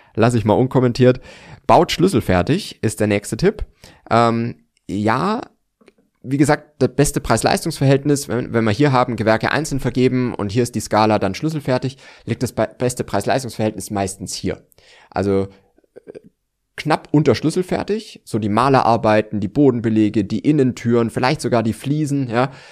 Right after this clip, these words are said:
dann doch nochmal mit Handwerkern vor Ort machen, ist vom Preis-Leistungs-Verhältnis und vom Risiko, das ihr habt,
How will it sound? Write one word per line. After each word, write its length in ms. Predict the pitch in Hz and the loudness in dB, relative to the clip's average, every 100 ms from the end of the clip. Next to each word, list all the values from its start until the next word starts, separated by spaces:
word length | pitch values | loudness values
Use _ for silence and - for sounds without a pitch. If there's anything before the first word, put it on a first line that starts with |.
| - _ | -20 _
dann 140 | 123 123 | -2 0
doch 140 | 139 | 0
nochmal 300 | 139 120 117 | 0 0 0
mit 180 | 110 - | 0 -2
Handwerkern 440 | 123 117 117 107 | -2 0 0 -2
vor 160 | - - | -2 0
Ort 200 | 139 143 | 0 0
machen, 380 | 101 127 143 147 - - - | -2 -2 -4 -6 -20 -10 -2
ist 220 | 127 - | -2 -4
vom 500 | - 120 117 113 110 - | -4 0 0 0 -4 -6
Preis-Leistungs-Verhältnis 1300 | - 110 123 117 180 143 - 120 123 131 135 135 | -2 0 2 0 -2 -6 -4 0 2 2 0 -2
und 200 | - 110 | -2 -4
vom 180 | - 104 | -2 -2
Risiko, 580 | 101 131 196 131 - 107 | 0 0 0 -2 0 0
das 140 | 107 | 2
ihr 160 | 104 95 | 0 0
habt, 300 | 127 - | -2 -4